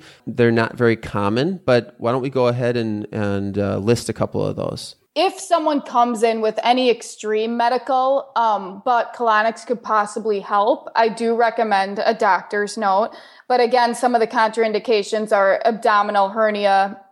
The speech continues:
Speaker 2: um, any advanced pregnancy, second and third trimester, um, recent abdominal surgery,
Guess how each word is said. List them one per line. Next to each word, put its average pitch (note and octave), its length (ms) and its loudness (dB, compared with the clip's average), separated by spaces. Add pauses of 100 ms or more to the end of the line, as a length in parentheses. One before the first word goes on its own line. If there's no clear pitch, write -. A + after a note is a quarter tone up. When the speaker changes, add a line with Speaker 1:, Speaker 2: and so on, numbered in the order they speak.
(120)
Speaker 2:
um, G#3 320 2 (160)
any C#4 260 2
advanced G#3 680 -2
pregnancy, C4 680 -2
second A3 380 -2
and G#3 120 -6
third G#3 280 -6
trimester, G#3+ 800 0 (520)
um, A3 420 0
recent A#3+ 600 -2
abdominal G#3 680 2
surgery, G#3+ 880 0